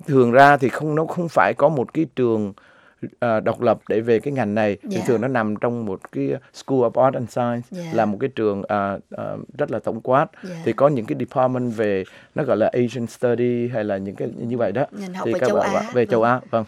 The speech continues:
Speaker 1: vâng,
Speaker 2: Vâng.
Speaker 1: có rất là nhiều cái, à, tất cả về culture, về, về
Speaker 2: Văn
Speaker 1: văn
Speaker 2: hóa.
Speaker 1: hóa,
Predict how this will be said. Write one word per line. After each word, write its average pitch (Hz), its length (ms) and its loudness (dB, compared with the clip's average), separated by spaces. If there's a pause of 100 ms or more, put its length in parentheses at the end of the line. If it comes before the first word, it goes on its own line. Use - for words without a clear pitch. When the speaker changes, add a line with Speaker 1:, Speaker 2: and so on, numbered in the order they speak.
(100)
Speaker 1:
vâng, 123 140 2
Speaker 2:
Vâng. 165 80 -6
Speaker 1:
có 147 120 8
rất 190 140 4
là 156 60 2
nhiều 139 220 4
cái, 156 260 -4 (320)
à, 113 180 6
tất - 220 4
cả 113 240 8
về 123 80 4
culture, 135 640 4
về, 101 320 2
về 98 140 -2
Speaker 2:
Văn 98 160 2
Speaker 1:
văn 123 140 6
Speaker 2:
hóa. 123 100 0
Speaker 1:
hóa, 131 320 8